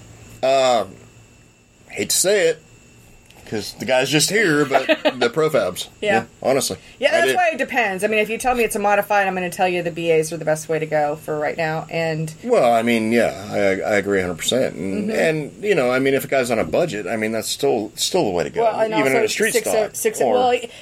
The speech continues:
Speaker 2: his original question was for what headers do you recommend for a six oh two, and I was like, "Well, what kind of car?" 'Cause that matters.
Speaker 1: Yeah, I mean, the street stock stuff right now, I think Profab's on top of things. I mean, they're, they're winning a bunch of races. Um, are they pricey? Yes.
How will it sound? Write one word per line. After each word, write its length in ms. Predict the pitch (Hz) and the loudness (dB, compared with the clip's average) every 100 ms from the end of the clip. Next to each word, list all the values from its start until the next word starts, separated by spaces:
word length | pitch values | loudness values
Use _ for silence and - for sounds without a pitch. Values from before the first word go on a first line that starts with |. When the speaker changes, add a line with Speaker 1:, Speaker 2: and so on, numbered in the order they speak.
| - | -6
Speaker 2:
his 120 | 285 | -2
original 300 | 320 277 269 | 0 0 0
question 340 | 262 240 247 | 0 -2 -2
was 160 | 226 202 208 | -2 -2 -4
for 240 | - 214 196 - | -2 0 0 -6
what 200 | 185 214 | -4 0
headers 240 | 214 208 196 | 2 0 0
do 60 | |
you 60 | 196 | 0
recommend 320 | 190 190 180 | 0 -2 -6
for 100 | 170 | -6
a 40 | |
six 220 | 170 160 170 | -6 -4 -2
oh 120 | 160 | -2
two, 260 | 160 190 | 0 0
and 80 | 165 | 0
I 60 | 156 | 0
was 100 | 160 | 0
like, 160 | 156 | 0
"Well, 100 | 170 | 0
what 140 | 151 151 | 0 -2
kind 160 | 160 | -6
of 60 | 131 | -6
car?" 260 | - - - | -6 -8 -6
'Cause 380 | - 165 156 - - | -2 -2 -2 -10 -2
that 240 | 175 160 | 0 0
matters. 280 | 151 147 180 | 0 -2 0
Speaker 1:
Yeah, 120 | 233 143 | 2 2
I 60 | |
mean, 140 | 151 139 | 2 2
the 60 | |
street 220 | - 226 | 0 -2
stock 280 | 175 180 160 | 0 0 0
stuff 340 | - 170 156 151 | 0 0 0 2
right 160 | 143 | 0
now, 260 | 135 139 131 | 2 2 4
I 60 | 123 | 2
think 220 | 127 117 | 0 0
Profab's 380 | 120 120 113 110 | 0 2 2 0
on 80 | 95 | 2
top 240 | 113 110 | 2 2
of 80 | 104 | 2
things. 340 | 107 107 101 | 2 2 0
I 140 | 90 98 | -2 -2
mean, 260 | 98 98 | -2 0
they're, 360 | 98 101 98 92 - - - - - _ - | 2 2 2 -2 -8 -20 -20 -20 -20 _ -8
they're 220 | - 110 101 | -2 0 2
winning 320 | 110 107 101 | 2 2 2
a 40 | |
bunch 220 | 95 101 | 0 0
of 80 | 92 | 0
races. 500 | 95 98 101 92 - - | 0 0 -2 -6 -8 -8
Um, 480 | 98 95 95 92 85 80 - - - - - - - - - - - | -2 0 0 -2 0 -2 -2 -14 -20 -20 -20 -20 -20 -20 -20 -20 -4
are 100 | 127 | 2
they 100 | 120 | 2
pricey? 480 | 104 - 143 139 131 113 | 2 2 2 2 0 2
Yes. 540 | 101 73 - - - | 2 2 -2 -4 -6